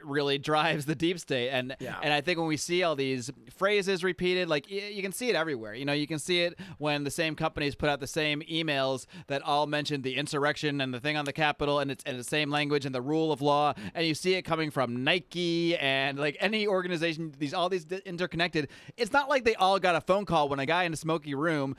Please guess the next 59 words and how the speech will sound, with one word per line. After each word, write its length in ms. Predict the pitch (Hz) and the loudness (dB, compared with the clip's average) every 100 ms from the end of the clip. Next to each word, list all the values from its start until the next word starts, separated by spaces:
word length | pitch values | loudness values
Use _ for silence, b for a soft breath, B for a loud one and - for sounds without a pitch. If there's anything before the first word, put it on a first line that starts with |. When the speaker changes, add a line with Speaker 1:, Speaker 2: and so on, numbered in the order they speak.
| 220 175 | -10 -2
Speaker 1:
uh, 220 | 139 139 | 0 2
that 140 | 139 | 0
said, 160 | - 143 | 0 0
"All 100 | 135 | 4
right, 160 | 180 139 | 4 2
here's 220 | 156 165 | 0 0
what 100 | 185 | 0
you're 100 | 175 | 0
gonna 120 | 165 | 0
do." 200 | 175 170 123 | 2 0 0
That's 180 | 220 311 | -4 0
not 240 | 381 381 | 0 2
what 80 | 302 | 2
happened. 260 | 330 240 139 | 0 -2 -2
That 60 | 160 | 0
never 140 | 175 | 0
happened. 240 | 170 - 453 | 0 0 -2
Speaker 2:
Yeah. 220 | 480 - - - 139 139 | 0 -2 -6 -20 -6 2
Speaker 1:
But 160 | 175 | 4
what 160 | 170 165 | 4 6
happened 320 | 226 202 170 | 6 4 2
is 240 | 151 170 175 151 - _ - - | 2 2 -4 -12 -20 _ -20 -8
the 100 | 143 | 0
egregore, 440 | 165 262 254 147 123 | 0 2 0 2 0
as, 100 | 127 | 0
as 240 | 165 123 | -2 0
you 120 | 131 | -2
cor-, 160 | - 139 | -2 -2
as 180 | 135 120 | 0 0
you 80 | 127 | -2
put 160 | 131 | 0
it, 160 | 170 B 165 - _ - | 0 B -16 -20 _ 0
kind 220 | 143 147 | 2 2
of, 100 | 127 | 0
this 160 | 151 | -2
is 80 | 151 | 0
what 160 | 165 190 | 2 2
was 100 | 175 | 0
created, 360 | 170 220 208 165 | 0 0 0 0
and 80 | |
this 120 | 175 170 | -2 -4
is 200 | 143 151 | -4 0
what 240 | 165 175 | 0 0
kind 200 | 156 160 | -2 0
of 120 | 156 | 0
pervades 480 | 165 151 165 170 151 | -2 0 2 0 -2
through 400 | - 165 277 294 196 - - | 0 2 2 0 -4 -18 -8
many 300 | 180 208 220 | -4 -2 -2
of 40 | 202 | -2
these 220 | 196 160 | -2 -2
deep 180 | 185 190 | -4 -4
state 280 | 214 190 202 | -4 -2 -2
filters, 320 | 233 226 170 | -2 0 0
but 120 | 196 | 0
many 220 | 202 226 | 0 -2
that 140 | 214 202 | -4 -4
aren't. 440 | 202 254 156 113 | -2 0 -2 -4
Like, 180 | 156 147 | -4 -2
it's, 160 | 170 | -2